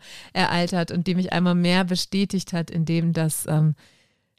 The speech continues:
dass verdammt nochmal einfach alles wahr werden kann, was wir uns wünschen. Und es manchmal auch hilft, manche Dinge so ins Universum, ähm,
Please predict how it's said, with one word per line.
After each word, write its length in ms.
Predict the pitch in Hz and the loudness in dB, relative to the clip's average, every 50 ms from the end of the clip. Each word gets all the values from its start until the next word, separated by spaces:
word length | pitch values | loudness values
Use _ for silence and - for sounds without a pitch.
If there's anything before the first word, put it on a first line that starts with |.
| _ _ _ _ _ _ _ _ _ | _ _ _ _ _ _ _ _ _
dass 320 | - 190 180 - - - | 0 0 0 0 -4 -4
verdammt 320 | - 185 170 165 160 160 | -4 -2 0 0 0 0
nochmal 300 | 165 156 147 156 147 147 | -2 -2 -2 -2 -2 0
einfach 340 | - 160 151 - 156 151 151 - | 2 0 0 2 0 -2 0 0
alles 500 | - 147 151 151 147 147 - - - - - _ | 2 2 4 4 2 2 0 -4 -8 -10 -12 _
wahr 260 | 151 151 147 151 143 | -4 -2 0 0 0
werden 320 | 147 143 143 151 143 147 - | 0 -2 0 0 -2 -2 -2
kann, 360 | - 165 139 139 139 139 - | -2 -2 0 0 0 -2 -2
was 360 | - 165 147 147 143 - - - 156 | -2 0 0 0 0 -2 -6 -2 0
wir 220 | 156 151 147 - | 2 2 2 2
uns 260 | 156 147 151 - - | 0 0 0 0 0
wünschen. 400 | - 151 151 147 - - 160 156 | 0 0 0 0 0 0 0 0
Und 160 | - 165 165 | 2 2 0
es 120 | 175 180 - | 2 2 2
manchmal 360 | 220 262 269 - 311 262 220 | 2 2 2 0 0 0 0
auch 100 | 220 - | 0 2
hilft, 340 | 226 233 240 240 - - 208 | 2 0 0 0 -2 -2 -2
manche 240 | 196 196 - 202 170 | -2 0 -2 -2 0
Dinge 360 | 185 180 180 185 185 185 180 | 2 2 2 2 2 -2 -2
so 140 | - 175 160 | -2 -4 -2
ins 220 | - - 170 - | -2 -2 -4 0
Universum, 640 | - 170 165 165 156 160 165 165 156 165 160 160 160 - - - - - - - - - - | 2 2 4 4 2 2 0 2 4 4 4 4 2 0 -4 -14 -18 -18 -20 -20 -20 -18 -2
ähm, 380 | - 170 160 165 165 156 160 | 2 4 6 6 6 6 4